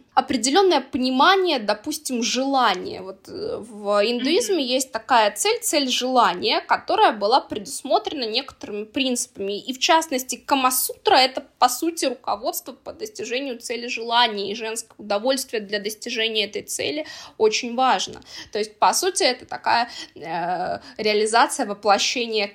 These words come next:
Speaker 1: камы, воплощения желания и страсти. То есть это еще и соединение с Богом, да, вот этот важный момент, который я не упомянула, это такое божественное соединение, соединение с Богом, цель которого — это удовольствие.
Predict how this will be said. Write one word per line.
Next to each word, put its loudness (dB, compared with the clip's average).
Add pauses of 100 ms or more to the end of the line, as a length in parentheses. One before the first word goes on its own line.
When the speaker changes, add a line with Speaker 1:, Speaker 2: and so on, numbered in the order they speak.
Speaker 1:
камы, 4
воплощения -4
желания -2 (120)
и -8
страсти. -2 (140)
То 0
есть -2
это -4
еще -2
и 0
соединение -4
с -6
Богом, -2
да, -6
вот -12
этот -18
важный -2
момент, -4
который -16
я -8
не -8
упомянула, -8
это -10
такое -6 (320)
божественное 0
соединение, -6
соединение -4
с -8
Богом, -2 (280)
цель -2
которого — -4 (100)
это -16
удовольствие. -12